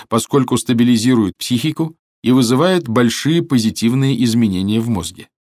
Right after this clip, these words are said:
Мы можем сказать без преувеличения, что развитие мозга человека в течение его долгой эволюции шло параллельно с развитием его способности к ручному труду, и что мозг и ручные навыки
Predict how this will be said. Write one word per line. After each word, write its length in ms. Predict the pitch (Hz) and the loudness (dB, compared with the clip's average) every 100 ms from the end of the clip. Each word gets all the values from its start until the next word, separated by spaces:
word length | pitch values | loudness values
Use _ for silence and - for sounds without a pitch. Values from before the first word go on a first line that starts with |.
| _ _ _ _ _ _ _ _ _ _ | _ _ _ _ _ _ _ _ _ _
Мы 120 | - 175 | -2 2
можем 260 | 190 170 | 2 2
сказать 380 | 147 156 135 156 | 0 0 2 0
без 240 | 113 135 | 0 -2
преувеличения, 760 | - 123 113 110 104 151 131 78 | 0 2 2 2 -2 -2 -4 -6
что 220 | - 120 | -4 0
развитие 480 | 117 104 127 120 104 | 2 2 0 0 -2
мозга 320 | 101 131 101 | 0 0 0
человека 540 | 92 92 82 104 113 90 | -4 -4 -2 -2 -2 -6
в 20 | |
течение 580 | - - 113 117 110 95 | -8 -2 0 2 2 0
его 200 | 104 101 | 0 0
долгой 340 | 104 95 90 | 0 0 -2
эволюции 460 | 80 85 127 - 123 | -2 -2 -2 -2 -2
шло 260 | - 139 | 0 -2
параллельно 640 | 135 123 117 107 131 135 139 - | 0 0 2 2 0 0 -4 -8
с 100 | - | -4
развитием 520 | 131 120 120 135 - | 0 2 2 0 0
его 240 | 117 117 117 | 2 2 0
способности 720 | - 107 - 120 127 117 127 | -2 -6 -2 -2 -2 -2 -6
к 100 | 117 | -2
ручному 480 | 117 110 120 110 104 | -2 -2 -2 0 -2
труду, 460 | - 151 131 85 - _ _ - - | -4 -4 -4 -6 -10 _ _ -18 -12
и 120 | - 113 | -2 -2
что 240 | - 117 | 0 0
мозг 420 | 110 113 127 - | 2 2 0 -6
и 220 | - 104 87 | -6 -4 -2
ручные 480 | 98 - - 107 90 | -2 -4 -4 -4 -2
навыки 540 | 95 101 113 147 139 | -2 0 -2 -4 -8